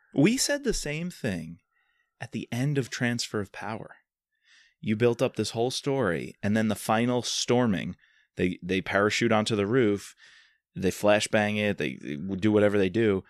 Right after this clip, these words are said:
and it's done. It's like, "Oh, yeah, H R T, you know, came in, did their thing. Wicker landed, Wicker took the shot, you guys landed on the roof." Like, it was just over.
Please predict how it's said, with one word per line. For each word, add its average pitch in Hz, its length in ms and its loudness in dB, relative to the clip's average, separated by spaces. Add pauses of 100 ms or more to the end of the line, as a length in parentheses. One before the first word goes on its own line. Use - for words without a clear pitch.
(400)
and 208 120 8
it's - 140 0
done. 92 260 0 (340)
It's - 160 -4
like, 90 180 0
"Oh, 175 260 2
yeah, 120 340 0
H 113 200 -2
R 117 80 2
T, 110 260 0
you 104 120 -8
know, 104 240 -6
came 98 180 -6
in, 104 180 -8
did 98 120 -4
their 101 120 -4
thing. 101 380 -8 (760)
Wicker 98 400 4
landed, 98 500 0
Wicker 104 220 2
took 101 180 -4
the - 60 -8
shot, 98 560 2
you 90 160 -6
guys 92 340 0
landed 95 240 -2
on 92 100 -2
the 90 80 -6
roof." 95 280 -2
Like, - 160 -12 (680)
it 117 40 6
was 110 100 6
just 101 140 2
over. 92 340 0